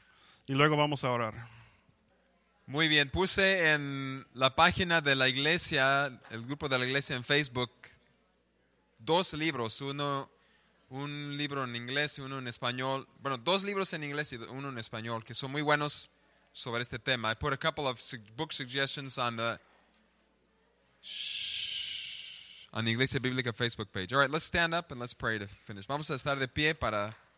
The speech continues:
Speaker 2: orar. Padre, te damos gracias otra vez que tú nos has escogido con un propósito.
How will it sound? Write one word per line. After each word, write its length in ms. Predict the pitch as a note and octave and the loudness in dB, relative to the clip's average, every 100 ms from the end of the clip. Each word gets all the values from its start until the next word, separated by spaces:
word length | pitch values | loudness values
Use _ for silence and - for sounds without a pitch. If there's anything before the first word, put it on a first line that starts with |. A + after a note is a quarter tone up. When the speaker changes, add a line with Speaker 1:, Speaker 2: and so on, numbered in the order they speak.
| _ _ _ _ _ _ _ _ | _ _ _ _ _ _ _ _
Speaker 2:
orar. 340 | A2+ A2+ A2 - | -2 2 2 4
Padre, 260 | D#3 E3+ | 6 6
te 120 | D#3 | 4
damos 240 | D#3 D3+ C3+ | 0 0 0
gracias 800 | D#3 E3+ - F3 F3 - - - _ _ - _ - _ _ _ | 2 2 2 0 0 0 -2 -4 _ _ -20 _ -20 _ _ _
otra 280 | - D#3 D#3+ | -6 0 2
vez 240 | D#3 F3+ - | 4 4 2
que 140 | D3+ | -2
tú 140 | D#3+ | -4
nos 220 | D#3+ E3 E3+ | -4 -2 0
has 440 | D3+ D3+ - - | 0 2 0 0
escogido 640 | B2 B2+ C3+ A#2+ E3+ F3 | -2 -4 -4 -4 -2 -2
con 160 | D#3 C#3+ | -4 -6
un 100 | C#3 | -6
propósito. 840 | C3+ - D#3 E3+ F3 - D#3+ D#3+ | -8 0 0 2 -2 -4 -6 -6